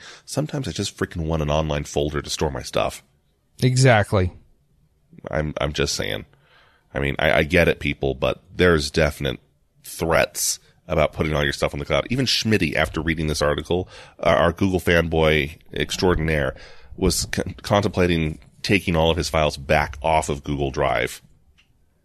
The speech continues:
Speaker 1: when all it takes is one developer pushing one wrong thing of code, and suddenly, oh, guess what? You don't have any documents anymore.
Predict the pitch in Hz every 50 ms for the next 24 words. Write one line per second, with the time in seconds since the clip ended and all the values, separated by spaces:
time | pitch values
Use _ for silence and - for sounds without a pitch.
0 | _ _ _ _ _ _ - - 98 92 - 87 90 90 95 87 - - - 80
1 | - - - - 85 78 80 78 78 80 80 82 76 80 78 78 - 80 73 -
2 | - 82 - - 76 71 69 73 78 82 82 82 78 76 80 80 78 - - 80
3 | 78 73 69 - - 78 80 85 80 80 - - 90 87 87 85 82 - - -
4 | - - _ - 135 139 135 139 131 127 - - 117 110 85 78 - - 92 95
5 | 101 104 104 92 - 90 92 80 76 76 76 73 69 69 69 69 - - 69 55
6 | 52 - - 50 50 50 - 50 - -